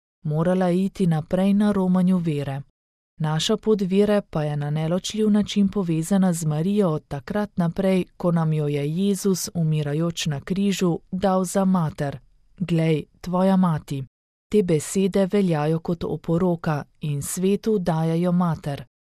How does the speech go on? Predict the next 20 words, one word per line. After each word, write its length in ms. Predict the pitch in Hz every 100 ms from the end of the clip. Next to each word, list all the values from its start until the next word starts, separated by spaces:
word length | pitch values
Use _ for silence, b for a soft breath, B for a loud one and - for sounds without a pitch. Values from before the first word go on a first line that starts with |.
| _ -
V 160 | 151
tistem 480 | 151 190 - 170 151
trenutku 600 | - 147 170 190 - 170
je 180 | 147 143
Božja 400 | 151 170 175 156
mati 380 | 160 180 185 208
postala 600 | 196 185 - 151 151 165
tudi 260 | 196 196
naša 400 | 190 185 160 160
mati, 500 | 143 139 139 143 135 - _
je 160 | 160 143
poudaril 560 | 151 151 143 139 139
papež. 640 | 131 143 139 143 139 - - _ _ _ _
Ko 140 | - 160
so 240 | - 156
veroučencev 1000 | 151 196 214 190 151 - 156 160 - 185
začele 500 | 165 160 - 202 196
načenjati 640 | 156 143 - 196 190 175 156
številne 560 | - 170 165 202 185
težave 560 | 151 147 147 170 175 165